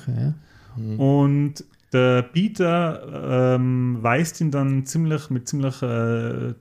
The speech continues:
Speaker 3: derbem Humor ab. Und er kommt dann mit dem, mit dem, äh, Polit-, mit dem richterlichen Beschluss
Speaker 1: Mhm.
Speaker 3: wieder, mit dem Polizisten und mit dem Arbeiter der Stadt. Und nach einem großen Hin und Her, ähm,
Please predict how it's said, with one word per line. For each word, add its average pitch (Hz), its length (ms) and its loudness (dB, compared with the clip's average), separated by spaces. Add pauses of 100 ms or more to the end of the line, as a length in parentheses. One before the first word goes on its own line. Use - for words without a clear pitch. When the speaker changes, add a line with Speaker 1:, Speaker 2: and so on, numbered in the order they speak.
Speaker 3:
derbem 127 280 2
Humor 123 260 2
ab. - 260 -8 (1300)
Und 113 80 0
er 110 80 0
kommt 143 260 -2
dann 117 100 2
mit 110 180 -4
dem, 104 360 -4
mit 107 300 -8
dem, 104 240 -4
äh, 98 160 -6
Polit-, 107 360 -6
mit 113 200 -8
dem 98 320 -6 (200)
richterlichen 113 640 -6
Beschluss 185 400 -4
Speaker 1:
Mhm. 127 80 2
Speaker 3:
wieder, 156 280 4 (600)
mit 117 100 -6
dem 107 80 -2
Polizisten 117 640 -4
und 131 100 -2
mit 120 160 0
dem 113 120 -2
Arbeiter 135 420 0
der 110 120 -2
Stadt. - 500 -6 (640)
Und 139 400 0
nach 123 180 -4
einem 117 340 -2
großen 139 360 -2
Hin 127 160 2
und 110 120 -2
Her, 110 440 -2 (680)
ähm, 120 640 -2